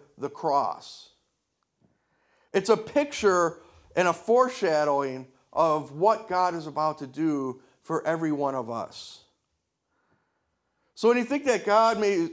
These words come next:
was being a little unreasonable to have a couple strangers walk up and take a donkey, consider what God was about to do. Romans eight thirty-two says that he who did not spare his own son,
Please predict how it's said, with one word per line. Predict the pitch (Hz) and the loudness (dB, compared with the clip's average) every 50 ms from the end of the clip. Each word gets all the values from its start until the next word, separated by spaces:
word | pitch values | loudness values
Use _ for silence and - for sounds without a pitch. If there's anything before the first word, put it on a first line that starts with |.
| - - | -6 -4
was | 175 175 165 | -2 -2 -2
being | 165 180 196 208 202 | -2 -4 -4 -2 0
a | 180 | 0
little | 165 180 202 214 208 190 165 | 0 2 2 2 2 2 2
unreasonable | 185 185 170 165 175 185 196 180 170 165 156 147 151 143 139 | 0 0 -2 -2 -2 -2 -4 -4 -4 -4 -4 -2 -2 -2 -2
to | 135 | -2
have | 160 170 165 170 151 156 - | -2 -2 -2 -2 -2 -4 -8
a | 139 - | -10 -6
couple | - 233 233 226 190 160 | -4 -4 -4 -2 -4 -6
strangers | - - 175 185 190 196 196 175 170 156 160 | -6 -4 -2 -2 -2 -2 -2 -4 -6 -6 -2
walk | 156 160 165 160 156 165 | 0 2 2 2 2 0
up | 160 160 156 | -2 -2 -2
and | 147 139 | -4 -2
take | - 165 165 160 156 | -2 -2 -2 -2 -4
a | 131 | -2
donkey, | - 147 147 147 147 147 147 - 110 98 98 - _ _ _ _ _ _ _ _ _ _ _ _ _ - | 0 2 2 2 2 0 -4 -8 -12 -12 -14 -16 _ _ _ _ _ _ _ _ _ _ _ _ _ -2
consider | 208 202 - - - 247 247 247 247 240 | -2 0 0 0 0 0 2 2 2 2
what | 220 214 185 - - | 4 2 2 2 2
God | 185 196 208 220 220 196 | 4 4 4 4 4 2
was | 170 151 127 139 | 0 -2 -4 -6
about | 113 123 - 101 104 - | -6 -6 -6 -6 -6 -8
to | - 113 | -12 -14
do. | 113 117 104 78 - - - - _ - 76 _ _ _ _ _ _ _ _ _ _ _ _ _ _ _ _ _ _ _ _ _ _ _ - - - - - - - - - - _ _ - - - - - | -12 -12 -12 -12 -14 -18 -20 -20 _ -20 -20 _ _ _ _ _ _ _ _ _ _ _ _ _ _ _ _ _ _ _ _ _ _ _ -20 -18 -18 -18 -20 -20 -20 -20 -20 -20 _ _ -20 -20 -8 2 4
Romans | 196 226 233 233 226 170 - | 6 6 6 6 4 2 2
eight | 202 214 226 220 220 | 2 2 2 2 2
thirty-two | 208 202 202 190 165 - - 220 226 226 | 2 2 2 0 -4 -4 -2 -2 0 0
says | 214 - 190 170 165 160 147 | 0 0 2 2 2 2 2
that | 160 156 - - | 0 0 -2 -2
he | - - 208 220 233 240 226 | -4 -2 -2 0 0 -2 -2
who | 196 214 196 | -4 -4 -4
did | 165 180 165 170 | -4 -4 -2 -2
not | 175 180 175 165 | 0 0 -2 -2
spare | - - - - 190 196 196 196 180 | -6 -10 -4 -2 0 2 2 2 0
his | 170 151 135 - | 0 -2 -2 -2
own | 107 170 175 175 170 165 | 0 0 0 0 -2 -4
son, | - - - 165 156 135 113 - | -6 -6 -4 -2 -2 -2 -4 -6